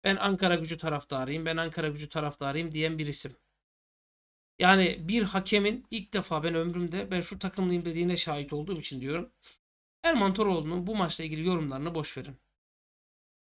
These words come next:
Ama şu yorum hoşuma gitti. Diyor ki, "Sahada Arda Güler diye bir oyuncu var. Önlem alamıyorsun.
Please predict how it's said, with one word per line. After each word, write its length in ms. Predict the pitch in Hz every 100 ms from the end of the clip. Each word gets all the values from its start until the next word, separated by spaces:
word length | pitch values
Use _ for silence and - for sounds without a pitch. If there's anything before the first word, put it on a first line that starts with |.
| _ _ _ -
Ama 360 | 254 233 - -
şu 280 | - - 269
yorum 380 | 220 202 208
hoşuma 260 | 175 185 175
gitti. 200 | 151 -
Diyor 160 | 220 165
ki, 60 |
"Sahada 320 | - 175 185 185
Arda 220 | 180 180
Güler 300 | 180 180 156
diye 160 | 147
bir 60 | 147
oyuncu 240 | 165 170
var. 100 | 147
Önlem 380 | 143 143 147 165
alamıyorsun. 560 | 160 156 160 139 -